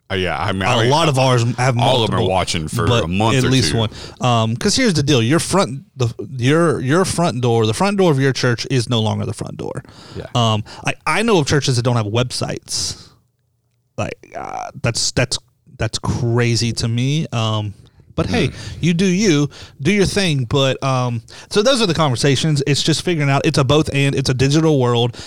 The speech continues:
Speaker 2: Um, it, here's, here would be, here's what my encouragement would be to people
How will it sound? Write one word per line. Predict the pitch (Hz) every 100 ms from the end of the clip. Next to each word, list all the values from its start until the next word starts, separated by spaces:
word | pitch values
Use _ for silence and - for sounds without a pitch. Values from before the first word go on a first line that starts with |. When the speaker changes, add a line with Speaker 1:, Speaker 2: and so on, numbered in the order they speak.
| - -
Speaker 2:
Um, | 127 120 113 - - _
it, | 147 - _ -
here's, | - 208 202 156 -
here | 147 196 214
would | 202
be, | 165 151 - _ _ -
here's | 160 165
what | 147 131
my | 131
encouragement | 117 123 110 107 104
would | 104
be | - - _ _ _ _ -
to | - 120 113 - -
people | 131 120 117 113